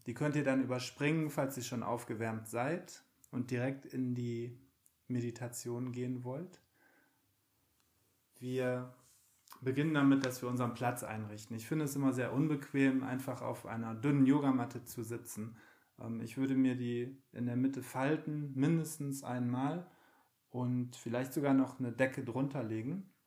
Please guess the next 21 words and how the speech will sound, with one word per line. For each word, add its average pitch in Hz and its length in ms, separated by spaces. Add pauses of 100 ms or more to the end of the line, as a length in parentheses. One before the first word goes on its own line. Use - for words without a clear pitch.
(1040)
oder 123 560
auf 117 220
einem 117 460
Meditationsfell 127 1500
sitzen 151 580 (1500)
und 131 320
ein 127 260
schön 160 460
hohes 147 640 (260)
Meditationskissen 135 1300
oder 120 160
ein 113 140
Kissen 135 360
zu - 160
nehmen, 117 440
auf 113 140
dem 113 140
ihr 110 100
dann 107 180
sitzen 135 360
könnt. 120 460